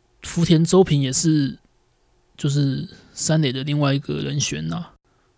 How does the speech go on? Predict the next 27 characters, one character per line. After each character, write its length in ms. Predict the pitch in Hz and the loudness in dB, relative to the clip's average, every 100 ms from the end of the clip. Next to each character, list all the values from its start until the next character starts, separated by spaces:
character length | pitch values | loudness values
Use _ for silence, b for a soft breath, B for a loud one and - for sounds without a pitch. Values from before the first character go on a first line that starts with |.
| _ | _
其 180 | - - | -2 0
实 560 | 190 - 156 160 170 196 _ _ - | 2 2 4 4 4 0 _ _ -2
游 120 | 170 165 | 4 6
击 80 | |
手 160 | 196 135 | 6 4
本 160 | 127 131 | 0 0
来 60 | |
应 60 | 147 | 2
该 80 | 156 | 2
是 100 | 170 | 2
安 120 | 151 | 2
达 140 | 135 | 2
了 100 | 127 - | 0 -2
一， 280 | 135 139 175 b b b b - | -6 -6 -8 b b b b -4
不 100 | 175 | 0
过 80 | |
安 60 | 190 | 2
达 120 | 180 | 4
了 140 | 147 139 | 4 4
一 80 | |
在 400 | 147 170 160 139 | 4 4 4 2
三 340 | 151 - 151 156 | -2 -2 2 4
月 140 | 151 | 2
五 180 | 120 110 | 2 -4
号， 240 | - 143 | -4 -4
就 100 | 139 | -2
是 300 | 135 135 151 | -2 -2 -6